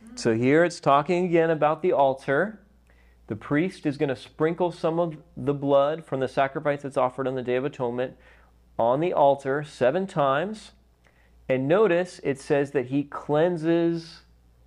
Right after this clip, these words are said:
Speaker 2: the altar, that this act of sprinkling the blood cleanses the altar. And notice, what does he cleanse it from? He cleanses it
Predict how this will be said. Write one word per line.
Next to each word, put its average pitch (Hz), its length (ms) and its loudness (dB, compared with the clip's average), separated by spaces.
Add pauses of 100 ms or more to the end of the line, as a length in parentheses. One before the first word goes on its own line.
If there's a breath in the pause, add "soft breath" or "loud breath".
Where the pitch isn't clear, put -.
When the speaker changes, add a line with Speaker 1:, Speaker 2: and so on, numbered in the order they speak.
(220)
Speaker 2:
the 131 120 -4
altar, 151 480 -4
that 110 140 -6
this 147 240 -4
act 143 340 -4
of 127 80 -8
sprinkling 160 540 -4
the 165 80 -2
blood 127 460 -4 (360 soft breath)
cleanses 165 600 0
the 185 160 0
altar. 185 760 2 (1500)
And 117 140 -6
notice, 156 320 -2
what 160 140 0
does 180 140 -4
he 180 100 -6
cleanse 160 360 -2
it - 140 -2
from? 107 480 -2 (960)
He - 180 -8
cleanses 156 640 -2
it 131 300 0